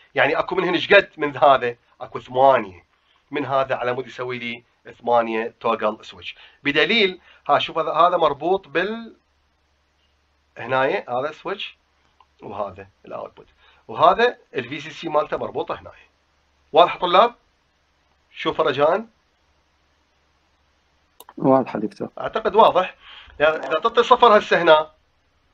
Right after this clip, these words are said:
Speaker 1: مجرد ما تعطي صفر، شو تسوي؟ توصل السويتش هنايا. من توصله راح تربط الجراوند. من وصلت الجراوند، اذا التي تي ال اوتبوت، تقرا الاوتبوت هو هنايا. ايش قد راح تقرا؟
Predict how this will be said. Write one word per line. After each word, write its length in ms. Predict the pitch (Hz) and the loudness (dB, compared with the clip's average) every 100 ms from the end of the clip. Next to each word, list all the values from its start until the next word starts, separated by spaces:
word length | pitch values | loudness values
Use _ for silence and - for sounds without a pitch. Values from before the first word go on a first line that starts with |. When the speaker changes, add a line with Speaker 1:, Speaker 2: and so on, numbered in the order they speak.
| _ _ | _ _
Speaker 1:
مجرد 340 | 120 135 240 | -4 2 2
ما 100 | 233 | 2
تعطي 220 | 220 214 185 | -2 -2 -4
صفر، 380 | 180 160 160 | -4 -2 -2
شو 100 | 151 | -2
تسوي؟ 440 | 214 214 175 156 143 _ - | -2 0 0 -2 -8 _ -10
توصل 340 | 180 - 202 180 | -4 -2 -2 -4
السويتش 440 | 170 208 214 - 135 | -6 -6 -4 -4 -2
هنايا. 420 | 135 117 113 - _ _ _ _ | 2 4 2 -4 _ _ _ _
من 200 | 180 240 | 0 2
توصله 520 | 208 196 - 165 180 | 6 4 4 0 0
راح 120 | 160 | -2
تربط 360 | - 185 190 214 | -2 -2 0 0
الجراوند. 580 | 170 139 135 113 110 - _ _ _ _ _ _ _ _ _ _ | -2 2 4 4 0 -8 _ _ _ _ _ _ _ _ _ _
من 120 | 127 | -4
وصلت 420 | 139 139 131 240 247 | 2 2 2 0 0
الجراوند، 540 | 233 196 170 160 156 | 0 4 6 4 0
اذا 220 | 156 156 | -4 -4
التي 220 | 147 - | -4 -10
تي 200 | 247 240 | -8 -2
ال 80 | 190 | -2
اوتبوت، 720 | 190 175 165 147 156 147 _ | 4 6 6 0 -8 -10 _
تقرا 400 | 139 127 220 233 | -20 -8 -6 -2
الاوتبوت 360 | 226 208 214 190 | 2 2 2 0
هو 100 | 170 | 0
هنايا. 420 | 143 123 101 95 _ _ | 2 2 0 -6 _ _
ايش 140 | - 180 | -2 0
قد 80 | 233 | 2
راح 100 | 190 | 0
تقرا؟ 420 | - - 165 | 0 2 2